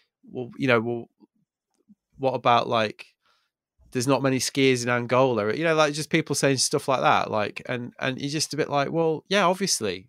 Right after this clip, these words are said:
that, that, that, that's not disproving the point. That's, <laughs> that's actually the point," you know, like, and I don't, but I don't understand why that's a s-, a, a remotely controversial observation at all. I just don't understand why people get so exercised by that.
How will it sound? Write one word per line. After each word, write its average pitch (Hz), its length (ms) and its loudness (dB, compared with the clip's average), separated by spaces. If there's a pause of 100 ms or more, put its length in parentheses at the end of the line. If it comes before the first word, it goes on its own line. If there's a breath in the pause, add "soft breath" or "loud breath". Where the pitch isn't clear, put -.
that, 143 180 2
that, 160 220 0
that, 160 180 -2 (220)
that's - 280 -4
not 156 200 -6 (160)
disproving 131 640 -2
the 110 80 -4
point. 139 500 0
That's, - 320 -2 (280 loud breath)
<laughs> - 260 -20
that's 202 240 -2
actually 180 380 0
the 139 80 -4
point," 165 440 2 (540 loud breath)
you 139 100 -4
know, 131 140 4
like, 117 440 0
and 123 400 -4 (680 soft breath)
I 156 100 0
don't, 196 360 2
but 170 80 -2
I 165 80 4
don't 196 140 4
understand 175 340 0
why 160 80 4
that's 151 240 0
a 139 40 -2
s-, - 200 -2
a, 143 100 0
a - 340 -4 (200)
remotely 131 800 2
controversial 120 960 -2
observation 113 720 -6 (140)
at - 320 -2
all. 143 320 -6 (500)
I 131 60 -12
just 143 180 -6
don't 139 160 0
understand 120 400 -4
why 117 160 -4
people 113 320 -8
get 113 140 -4
so 120 120 -2
exercised - 560 -8
by 95 160 -8
that. - 180 -12